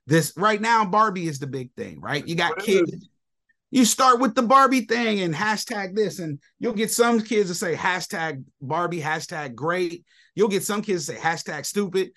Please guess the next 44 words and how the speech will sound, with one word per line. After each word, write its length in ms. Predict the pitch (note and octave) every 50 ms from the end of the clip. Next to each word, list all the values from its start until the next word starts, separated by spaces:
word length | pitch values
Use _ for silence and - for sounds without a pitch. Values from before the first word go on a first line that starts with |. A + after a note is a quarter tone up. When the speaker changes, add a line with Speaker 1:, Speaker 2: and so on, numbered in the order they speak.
| _ _
Speaker 2:
<laughs> 160 | _ _ -
Speaker 1:
hashtag 380 | B2+ D#3 - - - D3+ C3+ - - _ -
pink. 300 | G3 G3 G3 F#3+ G3 _ _ _ _ _ _ -
You're 140 | G#3 C4+ C#4+
gonna 140 | C#4+ C4+ A#3
get 200 | G3+ C4 A#3+ A3+
all 180 | A3 A3 A3
these 200 | G#3+ A#3 A3 F#3+
different 340 | G#3+ G#3+ G#3+ G#3 F#3+ E3 - _ -
answers 420 | F3 F#3+ F#3+ F#3+ F#3 F#3 D#3 D3+
and 80 | D#3 C#3+
responses. 640 | D3 C#3+ - - E3+ E3 D#3 C#3 - - - - _ _ _ -
This 220 | A3 A#3+ G#3+ -
tells 340 | - - G3+ G#3 G#3 F#3+ E3
you 100 | E3 D#3
a 20 | D3+
little 180 | D#3+ E3 E3+
bit 160 | D#3+ F3 D#3+ E3
about 300 | D3+ D3 D#3+ E3 - -
your 100 | D#3+ C#3+
kids. 520 | - G#3 F#3 E3+ A#2+ - - - - - _ _ _ _
Speaker 2:
Right. 300 | G2+ - - F#2+ F2+ F2+ - _ _ _ _
Speaker 1:
Letting 320 | D#3+ E3+ F3+ G3+ G3 G3 G3
you 140 | G3 G3 G3
know, 400 | G3 G#3 G#3+ F#3+ D3+ A2 - - -
okay, 320 | C3 C3+ - C3+ A2 G#2+
these 300 | A2 C#3 F3+ G#3 G#3+ -
kids 280 | - F3+ E3+ D#3+ C#3 D3+
right 220 | D3+ D3 C#3+ D#3
here, 160 | F3+ F#3 E3+
this 180 | D3 E3+ E3+ D#3+
little 160 | D#3+ D3+ C#3
section, 540 | C3+ - - F3 F3 E3+ - F3+ F3 E3 E3+ - _ _ _ _ _ _ G#2+
they 180 | B2 G3+ A#3
going 240 | F#3+ F#3 E3+ D#3+ D3
to 80 | D3 C3
Barbie 340 | B2+ D3+ D3 C#3+ C#3 C#3
on 120 | C#3+ C3+ B2
the 60 | A#2+
first 320 | - - B2 B2 A2+ -
day 140 | B2+ A#2+ A#2+
it 60 | A2
comes 280 | G#2+ - A2 G#2+ G2+ A2+
out. 180 | C3+ A2+ F#2